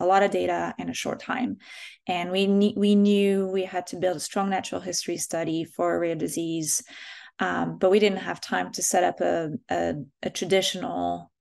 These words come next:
uh, natural history study because it takes years. Um, and we also wanted something that was easy for our community and that would have a really strong impact,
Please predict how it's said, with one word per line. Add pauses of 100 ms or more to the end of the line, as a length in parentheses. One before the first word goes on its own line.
(140)
uh,
natural
history
study
because
it
takes
years. (680)
Um, (180)
and (200)
we
also
wanted
something
that
was
easy
for
our
community (1000)
and (120)
that
would
have
a
really (580)
strong
impact,